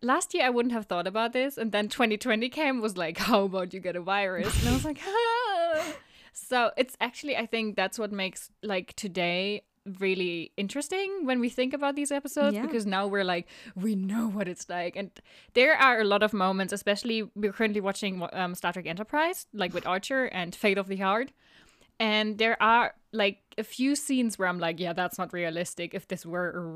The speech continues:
Speaker 1: r-, like, a real disease, that wouldn't
Speaker 2: <laughs>
Speaker 1: happen." And then I'm like, "Oh my God, <laughs> what have I become?"
Speaker 2: Yeah, we've been, we've been scarred by this. Definitely.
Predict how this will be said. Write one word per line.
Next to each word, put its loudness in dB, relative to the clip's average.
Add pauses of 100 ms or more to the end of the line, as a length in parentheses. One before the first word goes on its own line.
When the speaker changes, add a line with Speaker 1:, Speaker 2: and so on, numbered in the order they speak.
(180)
Speaker 1:
r-, -12
like, -4
a -4
real 4
disease, -2
that 2
wouldn't 0
Speaker 2:
<laughs> 0
Speaker 1:
happen." -6
And -8
then -2
I'm 0
like, 0
"Oh -4
my -8
God, 2 (180)
<laughs> -14
what 8
have 6
I 4
become?" 2 (120)
Speaker 2:
Yeah, -4
we've -8
been, -10
we've -6
been -4
scarred -4
by -2
this. -4 (320)
Definitely. 2